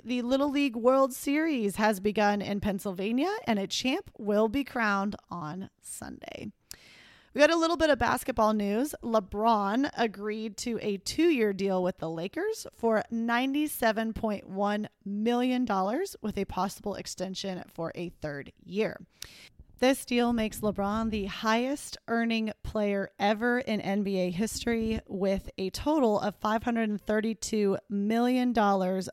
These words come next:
over his career is guaranteed.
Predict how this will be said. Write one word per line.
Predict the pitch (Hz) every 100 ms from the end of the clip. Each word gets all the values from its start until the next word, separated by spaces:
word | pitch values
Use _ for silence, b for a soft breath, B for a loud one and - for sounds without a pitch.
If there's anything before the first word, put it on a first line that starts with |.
| -
over | 196 202
his | 190 185
career | - - 185 196 208 220 b b b
is | 180 170
guaranteed. | - 160 165 170 - - 185 175 -